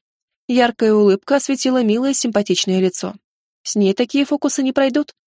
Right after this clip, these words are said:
Что ей угрозы мачехи, когда впереди ждал более серьёзный противник?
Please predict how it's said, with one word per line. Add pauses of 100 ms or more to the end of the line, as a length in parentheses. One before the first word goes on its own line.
(200)
Что
ей
угрозы
мачехи,
когда
впереди
ждал
более
серьёзный
противник?